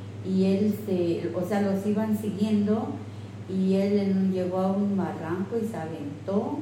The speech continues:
porque los venían siguiendo, pero él quedó, este, haz de cuenta, trabado en una rama, él pegada a la, a la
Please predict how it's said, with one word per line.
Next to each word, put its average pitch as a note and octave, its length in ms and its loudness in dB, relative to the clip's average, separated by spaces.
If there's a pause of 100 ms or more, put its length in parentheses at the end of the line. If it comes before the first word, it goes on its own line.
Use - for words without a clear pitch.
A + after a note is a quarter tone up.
(640)
porque F3+ 240 -6
los F3 180 -2
venían F3 340 -2
siguiendo, F#3 460 -4 (480)
pero G3 200 0
él G3 140 0
quedó, G3 360 0
este, F3+ 320 -2
haz F#3 120 -4
de F#3 100 -2
cuenta, F#3+ 320 -2 (100)
trabado F3 460 -2
en E3+ 160 -2
una F3+ 280 -2 (100)
rama, E3+ 360 -2
él E3+ 100 -2 (120)
pegada F3 420 0
a F3+ 60 -2
la, D#3+ 40 -4
a D3+ 320 -6
la C#3 160 -6